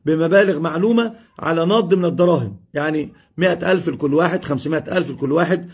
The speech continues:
تبدأ الشركة بذلك، اسمها شركة العين. هذه الشركة جائزة، عقدها عقد جائز، يعني، أي واحد من الأطراف يقول: "لو سمحتم، أنا سأخرج"، نقول له: "نعم، عندك، عندك آلية في الخروج حتى، حتى لا تضر بنا".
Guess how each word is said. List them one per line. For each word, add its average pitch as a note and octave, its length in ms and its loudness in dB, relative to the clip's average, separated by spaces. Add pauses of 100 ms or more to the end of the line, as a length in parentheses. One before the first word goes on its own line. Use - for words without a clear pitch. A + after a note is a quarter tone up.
(220)
تبدأ F#3+ 300 4
الشركة E3 520 0 (240)
بذلك، F3 220 2
اسمها D#3 220 -2
شركة E3 380 0
العين. C#3 240 -6 (220)
هذه A3+ 260 2
الشركة G#3 440 2
جائزة، D3 500 2
عقدها D3+ 540 -2
عقد D#3+ 320 -4
جائز، E3+ 400 2 (320)
يعني، F#3+ 300 0
أي A3+ 160 4
واحد F3+ 380 2
من E3 80 -2
الأطراف F3+ 440 -4
يقول: F3+ 240 2
"لو F3+ 80 -2
سمحتم، E3+ 400 -4
أنا E3 380 -4
سأخرج"، A#2 480 -6 (360)
نقول E3 260 4
له: G#3 160 4
"نعم، F3 280 0
عندك، E3+ 340 0
عندك D#3+ 480 -2
آلية E3 600 2 (280)
في E3 120 -2
الخروج G3 400 0
حتى، F#3+ 460 0 (320)
حتى D3+ 480 0
لا E3 200 2
تضر D#3+ 480 0
بنا". C#3 360 -2